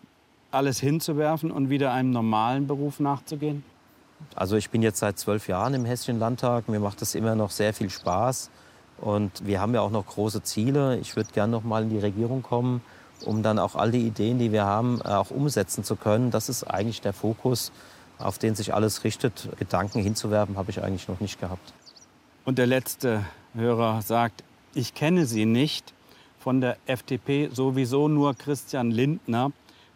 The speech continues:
Speaker 1: Warum sollte ich Sie kennen?“
Speaker 2: Naja, also <laughs> es gibt Leute, die sagen, wenn man mich näher kennt, bin ich eigentlich ein ganz sympathischer Typ. Und ich glaub, mit mir kann man auch ganz gut Spaß haben und es ist auch manchmal ziemlich lustig. Und ja, sehr gern kann,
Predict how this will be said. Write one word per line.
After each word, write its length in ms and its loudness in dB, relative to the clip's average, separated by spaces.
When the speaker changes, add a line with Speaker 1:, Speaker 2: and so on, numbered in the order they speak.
Speaker 1:
Warum 340 2
sollte 300 0
ich 140 -2
Sie 140 -2
kennen?“ 360 -2
Speaker 2:
Naja, 360 0
also 220 -4
<laughs> 220 -20
es 100 -16
gibt 180 -4
Leute, 220 0
die 60 -2
sagen, 580 0
wenn 160 -2
man 120 0
mich 140 -2
näher 220 2
kennt, 380 -4
bin 180 -2
ich 60 -4
eigentlich 220 -4
ein 40 -10
ganz 180 -4
sympathischer 460 0
Typ. 240 -4
Und 100 -4
ich 80 -10
glaub, 140 2
mit 160 -2
mir 120 2
kann 160 0
man 80 4
auch 160 0
ganz 200 -2
gut 140 -6
Spaß 300 0
haben 240 2
und 320 -2
es 160 -6
ist 80 -6
auch 100 2
manchmal 460 0
ziemlich 260 -4
lustig. 320 -2
Und 280 0
ja, 280 2
sehr 220 0
gern 180 4
kann, 240 0